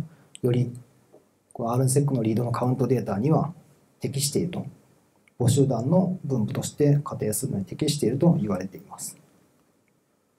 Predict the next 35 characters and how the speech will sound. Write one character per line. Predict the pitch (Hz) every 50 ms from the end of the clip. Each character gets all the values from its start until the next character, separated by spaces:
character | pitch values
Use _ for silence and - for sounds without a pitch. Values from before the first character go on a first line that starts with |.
| _ _ _ _ _ _ _ _ _ _ _ _ _ _ _ _ _ _ _ _ _ _ _ _ _ _ _ _ _ _ -
で、 | 147 135
ま | 127 131 123
あ、 | 131
ロ | 147 160
ー | 165 165
タ | 165 165
グ | 143
ド | 135 123
ッ | - -
ト | 135
バ | - 120 110
ッ | 104
チ | - - 127 117
の | 110 113
こ | 104 117
の | 117 117 117 - - - - _ _ _ _ _ _ _ _ _ _ _ _ _ _ _ _ _ _ _ _ _ _ _ _ _ _
散 | - - - 139 135
布 | 143 151
図 | 135 98 95 - - - - _ _ _
見 | - 131 123
る | 117
限 | 117 104 98 95 85
り、 | 101 120 127 - 131 - - _ - _ _ _ _ _ _ _ _ _ _ _ _ _ - - _ _ _ _ _ _ _ _ _ _ _ _ _ _ _ _ _ _ _ _ _ _ _ _ _ _ _ _ _ _ _ _ _ _ _ _ _
ゼ | - 117 135
ロ | 147 165
付 | 180 -
近 | - 202 190
が | 117 101
す | - -
ご | 131 131 127
く | - - -
値 | 98 92 95 98 101
が | -
多 | - - - 95
い | -